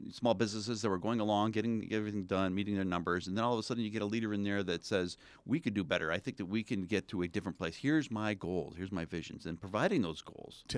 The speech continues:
Speaker 2: ten stories instead of two stories.
Speaker 1: Exactly, exactly. And that's, that's a, a,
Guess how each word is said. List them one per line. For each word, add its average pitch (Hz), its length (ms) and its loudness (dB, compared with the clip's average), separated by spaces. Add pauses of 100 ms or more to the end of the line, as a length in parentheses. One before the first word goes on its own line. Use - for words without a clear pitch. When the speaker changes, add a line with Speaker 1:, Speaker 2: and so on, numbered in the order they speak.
(140)
Speaker 2:
ten 120 220 2
stories 92 420 2
instead 92 280 -2
of 78 80 -6
two 82 140 -4
stories. - 240 -2
Speaker 1:
Exactly, 85 560 0 (160)
exactly. 82 600 -4
And 95 160 0
that's, 110 320 2
that's 147 240 -2
a, 104 180 0 (100)
a, 92 140 2